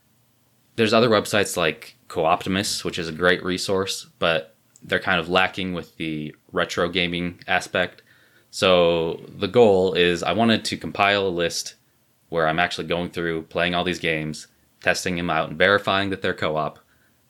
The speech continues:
And, um, I want it just to be, like, a com-, comprehensive database of, uh, co-op gaming. So if you're, like,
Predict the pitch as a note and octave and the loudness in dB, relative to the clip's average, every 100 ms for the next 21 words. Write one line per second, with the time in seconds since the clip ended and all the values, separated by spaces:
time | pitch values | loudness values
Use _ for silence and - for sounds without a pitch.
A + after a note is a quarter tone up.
0 | - D#2+ D#2+ D#2 D2+ D2+ D2 D2 C#2+ _ | -4 0 0 0 -2 -2 0 -2 -8 _
1 | _ _ _ - G2 A2 G#2+ F#2+ - F#2 | _ _ _ -4 2 4 2 -2 -2 0
2 | E2+ E2+ D2+ F2 D2+ - _ _ _ - | 0 0 -6 -8 -10 -12 _ _ _ -20
3 | _ _ _ - A#2+ A2+ G2+ G2 - F2+ | _ _ _ 0 0 2 0 -2 -2 -6
4 | - - _ _ _ _ _ _ _ - | -8 -18 _ _ _ _ _ _ _ 0
5 | F#2+ F2+ E2 E2+ E2+ - - - _ - | 2 2 0 -2 -2 -4 -12 -14 _ -16
6 | - F2 E2 D#2 E2 E2 D#2+ D#2 - - | -4 -2 -2 -2 -2 0 0 -2 -6 -4
7 | F#2+ F2 D#2+ - F2+ D#2+ D2+ D2+ E2+ D#2 | 0 2 2 -2 -4 -2 -4 -6 -4 -4
8 | D2+ - _ _ _ _ _ _ _ - | -4 -10 _ _ _ _ _ _ _ -8
9 | - G#2 G2 F#2 E2+ - - | -2 2 6 6 4 -2 -18